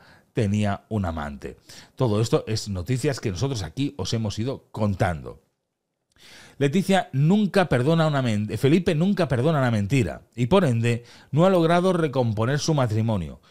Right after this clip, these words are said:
Según expertos en Casa Real, la relación está completamente desgastada. Solo mantuvieron la pa-, las apariencias por el bien de la institución y de sus hijas,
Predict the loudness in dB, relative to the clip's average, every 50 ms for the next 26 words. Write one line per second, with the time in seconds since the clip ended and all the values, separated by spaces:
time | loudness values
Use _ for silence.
0 | -20 -20 -12 -4 0 0 0 2 0 -2 2 0 0 0 0 -4 -4 -4 -4 -2
1 | -2 0 0 2 2 4 4 4 2 2 0 0 0 -2 -2 -2 -2 -2 -4 -4
2 | -2 -2 -2 -2 -2 -2 0 -2 -2 -2 -2 -2 -2 -4 -2 -2 -2 -2 0 -2
3 | -2 -2 -2 -2 -4 -4 -4 -4 -4 -2 0 2 2 2 0 -4 -8 -14 -20 -20
4 | -20 -20 -12 -4 2 2 4 4 4 4 4 4 6 6 6 4 4 2 0 0
5 | 2 0 0 0 0 -2 -2 -2 0 0 0 0 0 0 0 0 0 0 0 0
6 | -2 -2 -2 0 0 0 0 0 0 0 0 0 -2 -2 -4 -2 -2 -2 -2 0
7 | 0 0 -2 -2 -6 -10 _ _ -4 -2 0 0 0 -2 -4 -6 -4 -2 -2 -2
8 | -2 -4 -8 -8 -8 -12 -18